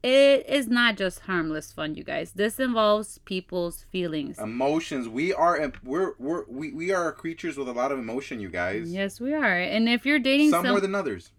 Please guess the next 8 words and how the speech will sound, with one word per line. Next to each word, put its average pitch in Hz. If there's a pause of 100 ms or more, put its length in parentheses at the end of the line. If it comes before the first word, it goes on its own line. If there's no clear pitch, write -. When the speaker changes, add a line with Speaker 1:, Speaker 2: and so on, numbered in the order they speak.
Speaker 2:
Sorry. - (120)
Speaker 1:
<laughs> -
And 247
if 247
you're 277
dating 269
someone 240
seriously, 220